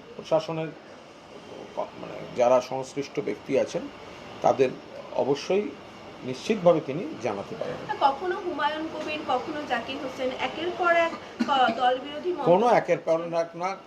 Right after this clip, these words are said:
Speaker 1: কোনো বিষয় না। এত বড় দল, নানা ইস্যু থাকে, হ্যাঁ, এত বড় রাজ্য, এত বড় দল, ফলে এর মধ্যে কোনো দল বিরোধী বক্তব্য বা কোনো, আহ, মানে, দল অস্বস্তির এসবের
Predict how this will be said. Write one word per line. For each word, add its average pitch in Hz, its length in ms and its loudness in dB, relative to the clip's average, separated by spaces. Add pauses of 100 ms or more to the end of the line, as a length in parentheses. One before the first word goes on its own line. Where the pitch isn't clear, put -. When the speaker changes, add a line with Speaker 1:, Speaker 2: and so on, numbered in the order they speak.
(120)
Speaker 1:
কোনো 160 340 -4 (380)
বিষয় 123 320 2
না। 147 100 -2 (480)
এত 113 180 2
বড় 170 340 6
দল, 147 400 4 (520)
নানা 123 340 -2
ইস্যু 165 380 -6
থাকে, 160 340 0 (680)
হ্যাঁ, - 320 -6
এত 123 140 -2
বড় 151 300 4
রাজ্য, 131 380 0
এত 147 240 0
বড় 143 360 0
দল, 120 240 4 (480)
ফলে 139 300 0
এর 123 200 -2
মধ্যে 160 520 2 (400)
কোনো 147 440 0 (180)
দল 127 300 0
বিরোধী 151 560 2
বক্তব্য 147 680 0 (420)
বা 143 300 8
কোনো, 147 480 -2
আহ, - 240 -6
মানে, 107 240 -8 (240)
দল 143 320 4 (160)
অস্বস্তির 147 580 -4 (140)
এসবের 139 320 -2